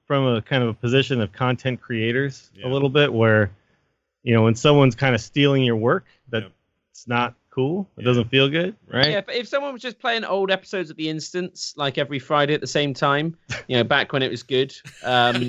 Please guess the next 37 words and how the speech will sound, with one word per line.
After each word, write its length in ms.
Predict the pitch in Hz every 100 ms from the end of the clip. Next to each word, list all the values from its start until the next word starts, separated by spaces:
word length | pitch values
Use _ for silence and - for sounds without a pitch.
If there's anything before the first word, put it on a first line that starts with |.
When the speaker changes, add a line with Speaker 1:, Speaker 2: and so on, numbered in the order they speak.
| -
Speaker 2:
<laughs> 40 |
Speaker 3:
then 380 | 123 139 139 135 - - - - - - 202 - - - _ _ _ _ 196
I'd 200 | 226 214
be 100 | 220
like, 240 | 214 220
"Mm, 420 | 247 262 254 247
yeah, 280 | 269 277 269
but 160 | 285 277
we, 160 | 320 320
I 120 | - -
feel 160 | 523 262
like 120 | 269 269
we 80 |
did 180 | 254 285
some 200 | - 247
good 200 | 285 277
shows. 540 | - 302 311 240 139 143
I 80 | 185
feel 140 | 254
like 180 | 254 - -
today's 400 | 254 285 247 226
show 280 | - 190 160
was 160 | 127
really 220 | 143 117 98
good," 260 | 104 92
and 80 | 98
stuff 160 | 185 160
like 80 |
that. 120 | 160 147
And 80 |
they'd 100 | 160
be 80 | 185
like, 180 | 175 165
"No, 100 | 254
I 180 | 294 320
liked 340 | 359 339 254
episode 640 | 311 277 - 285 277 269